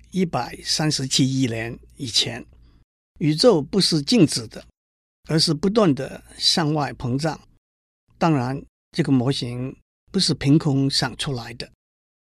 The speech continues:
而是近一百多年来许多天文学家研究工作累积的结果。上一次我已经讲过，大爆炸模型的理论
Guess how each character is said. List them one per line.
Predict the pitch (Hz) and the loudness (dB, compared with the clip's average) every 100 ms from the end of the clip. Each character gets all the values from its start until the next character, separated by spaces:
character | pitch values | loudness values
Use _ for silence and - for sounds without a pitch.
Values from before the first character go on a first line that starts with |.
| _ - | _ -4
而 | 151 | 0
是 | - 151 | 2 2
近 | - 170 147 135 139 - | 2 2 4 2 -2 -6
一 | - 226 | -6 -2
百 | 185 123 | -2 -4
多 | - 151 | -4 -2
年 | 123 127 | -2 -2
来 | 117 110 151 202 _ _ _ _ _ - | -4 -6 -10 -14 _ _ _ _ _ -14
许 | - 156 131 | -4 0 2
多 | 170 165 | 2 2
天 | 165 156 | 4 4
文 | 131 | 2
学 | 139 131 | 0 -4
家 | 131 127 131 139 - - - | -4 -4 -4 -6 -12 -20 -14
研 | - 139 | -2 0
究 | 160 160 | 2 2
工 | 139 143 139 | 0 2 2
作 | 135 117 120 - _ - - - | 0 -6 -6 -12 _ -20 -12 -2
累 | 131 | -2
积 | 110 135 127 | -2 -4 -4
的 | 135 113 107 104 | -4 -6 -8 -10
结 | - 127 | -8 -8
果。 | - - - - _ _ - _ - - - - - | -10 -14 -18 -20 _ _ -20 _ -20 -20 -20 -20 -20
上 | - - 254 | -2 4 6
一 | 180 | 6
次 | - 165 135 | 4 4 4
我 | 151 | 2
已 | 151 | 0
经 | 143 160 | 2 0
讲 | 160 110 | 0 -8
过， | - - - - - _ _ _ | -12 -16 -16 -20 -20 _ _ _
大 | 240 190 | 4 6
爆 | 202 | 4
炸 | 156 143 | 4 0
模 | 127 135 | 0 0
型 | 135 139 | 0 -2
的 | 135 | -2
理 | 135 117 | -4 -4
论 | 135 170 | -2 -4